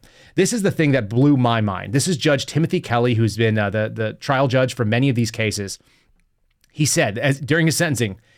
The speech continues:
he said, "The nature of the constitutional moment we're, <laughs> the nature of the constitution we were in that day is something that is so sensitive, it deserves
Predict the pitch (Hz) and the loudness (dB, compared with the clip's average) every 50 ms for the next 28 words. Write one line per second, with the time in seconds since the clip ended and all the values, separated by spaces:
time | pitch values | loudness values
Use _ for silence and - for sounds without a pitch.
0 | _ _ - 165 156 - - 147 127 - - - - - - 120 139 151 156 156 | _ _ -2 -2 0 0 0 0 0 -2 -4 -10 -16 -20 -4 -2 0 2 4 2
1 | 160 202 220 - - 233 233 - - 165 139 139 147 - - 160 175 175 - 202 | 2 2 0 0 0 0 0 0 0 0 0 -2 -2 -2 -2 -2 -2 0 -2 -4
2 | - - 175 190 147 - 180 180 156 139 139 139 135 139 - 196 - - _ _ | -2 0 0 0 0 0 0 2 2 2 2 2 2 2 0 -2 -6 -12 _ _
3 | _ _ _ _ _ _ _ _ _ _ _ _ _ - 120 151 156 165 - - | _ _ _ _ _ _ _ _ _ _ _ _ _ 0 2 2 2 0 -2 -8
4 | - - - - 113 - _ _ _ _ _ _ _ _ _ _ _ _ _ _ | -16 -18 -16 -16 -18 -18 _ _ _ _ _ _ _ _ _ _ _ _ _ _
5 | _ _ _ _ _ _ _ - 139 143 147 165 208 214 - - - 185 143 151 | _ _ _ _ _ _ _ 0 2 2 4 2 2 0 0 0 0 0 -2 -2
6 | - - 160 170 - - 165 139 - 156 156 123 - 123 120 123 117 120 143 170 | -2 0 0 0 0 -2 -4 -2 0 0 0 2 0 -2 -2 -2 0 2 2 4
7 | 151 156 156 - 180 156 151 151 147 151 - - 131 120 131 139 139 123 117 123 | 4 2 2 2 0 0 2 2 2 0 -2 -2 -2 -2 -2 -2 -2 -2 -2 0
8 | 113 98 95 95 - _ 156 139 - - - 147 147 - 131 110 95 92 - - | 0 -2 -4 -8 -6 _ -2 -2 0 0 0 -2 0 0 -2 -2 -2 -4 -10 -16
9 | _ _ _ _ _ _ - 131 135 131 - - 156 151 180 170 - - 156 143 | _ _ _ _ _ _ -2 -2 0 0 0 0 0 2 2 2 0 0 -2 0
10 | 113 120 101 95 92 - - _ _ _ _ 131 127 - 139 123 101 123 135 135 | -2 -2 -4 -4 -6 -8 -12 _ _ _ _ -6 -2 0 0 2 2 2 2 2
11 | 143 139 - | 2 0 -2